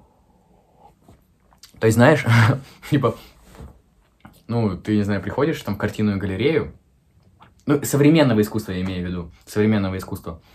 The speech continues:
И ты же такой не стоишь, такой, «Так,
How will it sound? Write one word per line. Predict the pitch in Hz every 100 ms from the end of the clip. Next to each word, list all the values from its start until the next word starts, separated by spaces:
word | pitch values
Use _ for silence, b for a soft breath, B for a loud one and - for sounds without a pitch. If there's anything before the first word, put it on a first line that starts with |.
| b b b b
И | 131
ты | 139
же |
такой | 123 127
не | 120
стоишь, | - 143
такой, | - 90 85 b b b -
«Так, | - 85 -